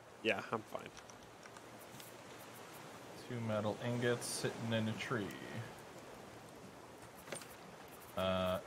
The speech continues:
Speaker 2: dry bricks, put that together. Get some nails.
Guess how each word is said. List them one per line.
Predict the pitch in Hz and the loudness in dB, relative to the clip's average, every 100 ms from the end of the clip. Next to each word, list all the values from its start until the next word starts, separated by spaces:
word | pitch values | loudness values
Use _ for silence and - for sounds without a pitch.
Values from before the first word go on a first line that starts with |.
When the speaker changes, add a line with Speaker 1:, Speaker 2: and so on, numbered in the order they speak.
| - - | -8 -2
Speaker 2:
dry | - 95 90 110 | 4 6 6 4
bricks, | 131 127 127 - | 6 6 4 -4
put | - - | -2 2
that | 98 | 0
together. | - 113 110 110 110 107 107 104 104 - - - | 0 4 6 6 4 4 4 2 0 -10 -10 -8
Get | |
some | - 80 85 | -4 -2 0
nails. | 98 98 98 98 98 - | 2 4 4 4 4 0